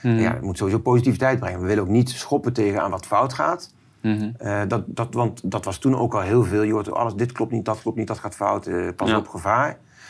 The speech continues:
Speaker 2: Dat willen we niet. Wij willen laten zien wat er goed gaat.
Speaker 1: Ja.
Speaker 2: En dan met name ook de mensen die al bezig zijn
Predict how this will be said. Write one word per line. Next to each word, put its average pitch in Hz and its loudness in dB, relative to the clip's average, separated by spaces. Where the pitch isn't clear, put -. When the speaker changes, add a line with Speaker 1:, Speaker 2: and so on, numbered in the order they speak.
Speaker 2:
Dat - 0
willen 147 6
we 131 2
niet. 90 -4
Wij 110 -4
willen 113 2
laten 98 -2
zien 104 2
wat 123 0
er 135 -4
goed 165 2
gaat. 71 -4
Speaker 1:
Ja. 101 -4
Speaker 2:
En 104 0
dan 104 2
met 101 -2
name 123 4
ook 95 0
de 107 4
mensen 123 2
die 107 6
al 98 4
bezig 131 6
zijn 95 -2